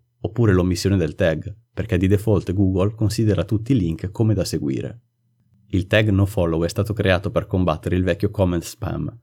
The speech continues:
ossia quella pratica di lasciare commenti nel blog inserendo un link al proprio sito nel messaggio.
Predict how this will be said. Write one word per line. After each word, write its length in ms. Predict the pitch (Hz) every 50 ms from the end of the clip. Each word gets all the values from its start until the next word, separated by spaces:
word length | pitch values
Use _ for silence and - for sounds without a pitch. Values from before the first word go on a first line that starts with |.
| _ _ _ _
ossia 360 | - 98 95 - - 127 - -
quella 220 | - 87 85 85
pratica 400 | - 101 98 92 - 90 - 82
di 100 | 80 82
lasciare 380 | 82 85 - - 104 95 92 90
commenti 420 | - 90 87 92 90 87 - -
nel 140 | - 87 92
blog 340 | 98 95 78 76 - 107 110
inserendo 540 | 110 104 98 95 - 104 98 107 107 95 90
un 120 | 98 110 107
link 180 | 95 92 92
al 80 | 104 104
proprio 240 | 101 92 87 - 95
sito 220 | - 87 - 101
nel 120 | 101 90
messaggio. 600 | 80 76 73 - - 95 87 80 82 82 85 82